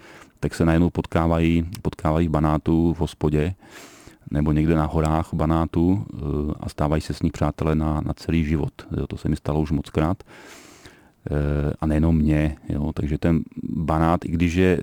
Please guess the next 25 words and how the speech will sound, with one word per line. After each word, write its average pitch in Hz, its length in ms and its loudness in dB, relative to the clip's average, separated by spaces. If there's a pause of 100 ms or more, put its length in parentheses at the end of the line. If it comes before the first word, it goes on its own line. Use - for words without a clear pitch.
tisíc - 280 -2
kilometrů 90 480 2
vzdálený 80 800 2
od, 80 140 -4 (200)
od - 140 -4 (260)
Prahy, 78 460 0 (540)
tak 71 140 -4
je - 60 -2
to - 120 -2
pořád 85 380 2
jakési, 87 760 2
jakési 76 420 -2
takové, 82 520 0
eh, 76 440 -2
tlukoucí 80 440 0
srdce - 360 -4
českých 87 420 -2
zemí 82 400 2
a, 78 200 0 (920)
a 73 560 -2 (200)
k - 100 -20
těm 85 160 0
Čechám 85 400 0
po-, - 100 -6 (200)
patří, - 420 -4